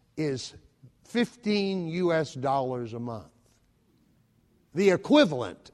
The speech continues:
of fifteen dollars a month, and you get some rice and beans from the government. Friends, everybody in this room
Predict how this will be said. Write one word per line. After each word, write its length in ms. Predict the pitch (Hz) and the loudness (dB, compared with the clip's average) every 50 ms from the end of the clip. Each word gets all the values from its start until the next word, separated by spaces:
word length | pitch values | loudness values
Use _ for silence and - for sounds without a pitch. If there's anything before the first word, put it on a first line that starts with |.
| _ - | _ -4
of 160 | 151 139 - | -4 -4 -2
fifteen 520 | - 190 202 - - - 180 180 175 165 | 2 2 2 2 2 0 0 0 2 0
dollars 380 | 160 156 151 151 147 143 143 120 | 2 2 2 2 2 0 -2 -2
a 60 | 143 | -4
month, 320 | 139 143 147 143 143 131 - - - - | -4 -4 -4 -4 -6 -6 -10 -14 -10 -4
and 160 | - 165 165 | -2 0 0
you 80 | 156 156 | 0 2
get 220 | 151 170 170 165 | 2 0 0 0
some 220 | - - 170 160 151 | -4 -6 -6 -6 -4
rice 500 | 151 156 156 160 160 156 156 - - - | -2 2 2 2 2 2 0 -2 -4 -6
and 200 | 156 151 151 135 | -6 -6 -6 -4
beans 400 | 139 147 147 147 147 147 143 - | -2 -2 -2 0 -2 -4 -4 -6
from 200 | - 131 131 131 | -8 -10 -8 -6
the 80 | 135 | -6
government. 560 | 123 123 143 139 123 117 117 117 110 117 - - - - - - | 0 2 2 2 0 -2 -6 -8 -8 -10 -12 -16 -20 -20 -20 0
Friends, 600 | - 214 254 277 277 269 269 269 247 - - - - - - - - _ _ - | 6 8 8 8 8 8 6 4 2 0 -4 -10 -16 -20 -20 -20 -20 _ _ 0
everybody 1200 | 208 190 214 233 233 233 233 220 202 196 202 220 220 220 202 170 175 175 175 180 180 170 175 180 185 | 4 4 6 6 6 4 2 2 0 -2 0 0 0 0 0 0 0 2 2 2 2 2 0 -2 -4
in 380 | 175 - 147 147 151 147 139 | -6 -6 -6 -4 -4 -4 -4
this 340 | 131 151 151 139 - - - | -4 -6 -6 -6 -8 -12 -12
room 560 | 156 147 151 151 147 139 120 110 104 95 90 | -10 -8 -8 -6 -6 -8 -8 -10 -12 -14 -18